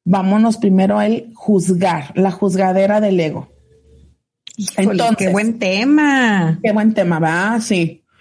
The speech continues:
Speaker 1: Mucha gente, no sé si te ha pasado, Marcela, que, que el juzgar,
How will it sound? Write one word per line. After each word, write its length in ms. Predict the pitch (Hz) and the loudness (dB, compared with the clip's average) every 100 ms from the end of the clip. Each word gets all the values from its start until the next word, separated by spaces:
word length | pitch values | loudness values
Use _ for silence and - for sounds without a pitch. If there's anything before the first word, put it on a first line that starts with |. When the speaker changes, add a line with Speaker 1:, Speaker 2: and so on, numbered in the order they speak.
| - - - | -20 -20 -6
Speaker 1:
Mucha 260 | 294 - 427 | -2 0 0
gente, 400 | - 359 339 294 | 0 0 0 0
no 140 | 285 | 2
sé 80 | 285 | 2
si 60 | 302 | 0
te 80 | 294 | 0
ha 60 | |
pasado, 260 | 302 285 277 | 0 2 2
Marcela, 500 | 247 214 214 208 208 | 2 0 0 -2 -2
que, 540 | 220 208 196 202 - _ - | -2 -2 -2 -4 -10 _ -2
que 180 | 233 | 0
el 120 | 220 214 | 2 0
juzgar, 920 | - 220 185 214 254 254 262 262 | 2 2 2 2 2 0 -2 -4